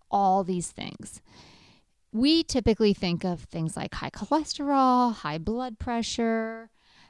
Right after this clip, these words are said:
Um, yes, those are all things that encompass heart disease as well. Congestive heart failure, that's when you have too much fluid around your heart.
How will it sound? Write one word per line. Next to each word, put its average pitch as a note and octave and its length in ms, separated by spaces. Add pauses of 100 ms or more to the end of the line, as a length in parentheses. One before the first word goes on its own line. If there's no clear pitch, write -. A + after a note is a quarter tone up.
(180)
Um, E3+ 320
yes, - 440 (100)
those G3+ 260
are G3+ 240
all G3 240
things F#3 640 (280)
that F#3 420
encompass E3+ 640
heart E3 180
disease E3 320
as - 160
well. G#3 420 (240)
Congestive F#3 540
heart - 340
failure, G#3 600
that's - 240
when F3+ 80
you E3 140
have D#3+ 120
too - 140
much E3+ 220
fluid G#3+ 520
around F#3+ 400
your F#3 120
heart. F3+ 400